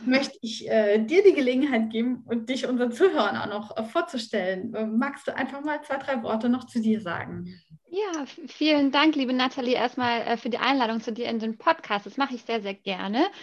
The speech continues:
Speaker 2: Äh, ja, ich bin Janina, Personality Profiler Coach, und als solcher helfe ich Menschen dabei, äh, sich selbst besser kennenzulernen, ihre Persönlichkeit, äh, festzumachen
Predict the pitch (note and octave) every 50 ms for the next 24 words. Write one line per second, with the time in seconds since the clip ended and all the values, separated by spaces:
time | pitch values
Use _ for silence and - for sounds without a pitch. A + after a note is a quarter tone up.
0 | - - - - - - - - - C4 C4 C4+ C4 C#4 G4 D#4+ B3+ C4 - F4
1 | D#4+ D#4 D#4+ D4+ E4 F4+ F4+ F#4+ F#4+ G4+ G#4 - D#4 - - - D4+ D#4 D4 -
2 | - A#3+ C4 C#4 C#4 D4 D4 D4+ - D4 C#4 C4+ C4+ C#4 C#4 - - - - B3+
3 | C#4 D4 - - - C4 C4 B3 A#3 B3+ B3 - - - C#4 D4+ E4+ F#4 - -
4 | - - - - - - - - - - - A3+ C4+ C#4+ D4 D4 D4 - - B3+
5 | B3 - - - A#3+ A#3 B3+ C#4 C4+ - C#4+ C4+ C4+ C4+ C4+ _ _ _ _ _
6 | _ _ _ _ _ _ - - - - A#3 B3 A#3 C#4 C#4 B3 B3+ A#3+ A3+ A3+
7 | - - A3 G3+ G3+ G3 G#3+ G#3 A3+ A3+ A3 G#3+ G#3+ A3 A3 - - - - -
8 | _ - A3+ A3 G#3+ G#3+ G#3 G#3 A3+ G3+ - C#4 D4 D4 - C4 A#3+ A#3+ A3 G#3
9 | B3 B3+ C4+ C#4+ C4+ - B3+ B3 B3+ B3 B3 - - A3 G#3 G#3+ G#3 - - A3
10 | G#3 F#3+ A#3+ B3+ C4 C4 B3+ - - - B3 A#3+ A#3+ A#3+ A#3+ A#3+ A#3 - - -
11 | - - - - - G#3+ G#3+ G#3+ G#3 G#3 - - D#4 D#4 - _ - C#4 B3+ A#3+
12 | A3+ A3+ B3 A#3+